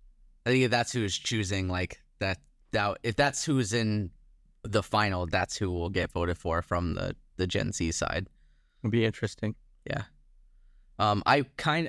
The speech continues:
Speaker 1: I, I don't know if it'll happen, and I think you're right. Um, I think there's a very high probability that Biden still is the primary candidate for the Democratic side, but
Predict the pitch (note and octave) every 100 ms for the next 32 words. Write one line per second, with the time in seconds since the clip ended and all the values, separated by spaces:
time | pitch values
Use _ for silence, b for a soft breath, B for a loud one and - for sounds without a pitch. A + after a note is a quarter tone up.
0 | - C3 B2+ G#2+ _ _ _ _ - D#3+
1 | F3 D#3 D3+ C#3+ C3+ C3 A#2 B2 - B2+
2 | B2 G#2+ G#2 A2+ G#2 G#2+ G#2 G2+ G2 F#2+
3 | E2+ F#2+ F2+ G2 - - - G2 F#2+ F2+
4 | F#2 F#2 F#2+ - F#2 G#2 F#2+ G2 F#2 F2
5 | F#2+ F#2 G2 F#2 - F#2+ F2 F2 F2+ F#2
6 | F2+ F2+ - F2+ F2 F2+ - F#2 E2+ F2
7 | - F#2 E2+ - F2+ F2 F2 E2 - E2+
8 | E2+ - - E2+ E2 E2 F2+ - F#2 G2+
9 | - A#2+ C#3 - - _ _ B2+ A#2